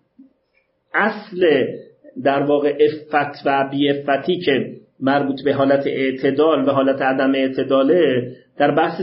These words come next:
چیه؟ بله، لذته. اما خودش میگه، میگه نه در همه لذت‌ها،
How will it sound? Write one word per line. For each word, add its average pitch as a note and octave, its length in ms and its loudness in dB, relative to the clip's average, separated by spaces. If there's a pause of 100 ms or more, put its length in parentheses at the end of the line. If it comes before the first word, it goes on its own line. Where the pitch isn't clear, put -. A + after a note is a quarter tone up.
(120)
چیه؟ F#3+ 200 2
بله، G3 340 0 (100)
لذته. B2 580 -4 (720)
اما G3+ 200 -2
خودش A3+ 340 0
میگه، F3+ 200 0
میگه F3 200 0
نه G#3+ 320 0
در F3+ 180 2
همه C#3+ 380 2
لذت‌ها، A#2+ 760 -2